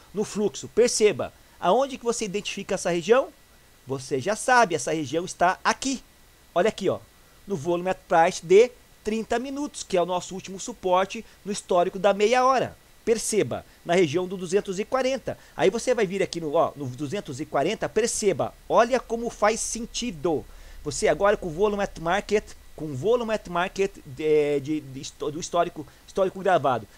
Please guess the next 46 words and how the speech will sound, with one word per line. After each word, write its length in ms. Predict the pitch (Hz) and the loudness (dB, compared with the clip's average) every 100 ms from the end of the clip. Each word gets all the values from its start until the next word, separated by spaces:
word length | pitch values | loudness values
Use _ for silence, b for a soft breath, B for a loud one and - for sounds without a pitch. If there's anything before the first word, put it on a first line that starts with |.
| b - | b -14
Você 180 | 151 233 | -6 -4
vê 140 | 247 | -2
aqui 160 | 277 214 | -4 -2
na 80 | 180 | -4
região 180 | 147 | -2
do 80 | 156 | -4
quarenta, 360 | 160 156 202 170 | 0 0 -2 -2
perceba. 520 | 208 208 170 123 98 - _ _ - | 0 0 0 -2 -6 -16 _ _ -10
Vou 80 | |
até 160 | 165 214 | -8 -6
jogar 180 | 202 190 | -4 -6
pro 160 | - | -4
lado 180 | 151 139 | -2 -2
aqui, 160 | 127 117 | -4 -10
ó. 60 | 104 _ _ _ _ _ - - | -14 _ _ _ _ _ -20 -18
Só 100 | - | -14
um 40 | 170 | -12
minutinho. 360 | 165 - 113 - _ _ _ _ _ _ _ _ _ _ _ - B B - | -12 -14 -16 -20 _ _ _ _ _ _ _ _ _ _ _ -20 B B -10
Isso 220 | - 196 | -6 -4
é 60 | |
importante. 680 | 196 165 151 - 131 - - b b b _ - | -4 -6 -6 -4 -6 -6 -14 b b b _ 0
Olha 280 | 196 240 - 175 | 2 2 -2 -2
uma 160 | 190 | 4
outra 320 | 208 269 247 | 4 4 -2
percepção 560 | 226 208 - 202 - 190 | -2 -2 -2 -6 -6 -8
que 160 | - 175 | -8 -10
você 200 | 165 190 | -6 -6
tem. 280 | - 117 b b b | -4 -6 b b b
Você 300 | 156 - 240 | -10 -2 -2
vê 320 | 131 185 226 | -2 -2 2
aqui, 380 | 156 - - 196 | 2 0 -6 -4
ó, 160 | 113 - _ _ _ _ - | -4 -6 _ _ _ _ -12
no, 100 | 135 | -10
na 160 | 156 | -6
região 280 | 143 147 180 | -4 -2 -4
do 80 | 156 | -6
duzentos 260 | 127 160 143 | -6 -8 -4
e 40 | |
quarenta, 440 | - 139 190 - 165 | -2 0 -2 -4 2
olha 220 | 208 233 | 2 2
as 80 | 139 | 2
barras 340 | 185 190 185 | 4 4 2
do 120 | 160 | -2
volume 260 | 131 170 170 | -6 -6 -6
at 80 | 160 | -4
price. 480 | 165 120 - - | -2 -2 -4 -12